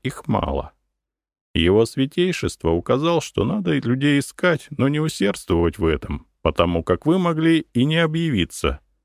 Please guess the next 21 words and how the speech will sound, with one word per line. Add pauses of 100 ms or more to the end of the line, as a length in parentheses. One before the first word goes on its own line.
(280)
а
то
и
погибнуть. (880)
Тогда
все
усилия
были
бы
потрачены
впустую. (800)
Вы
согласны
со
мной,
юноша?» (960)
«Да,
падре». (640)
Я
слегка
поклонился.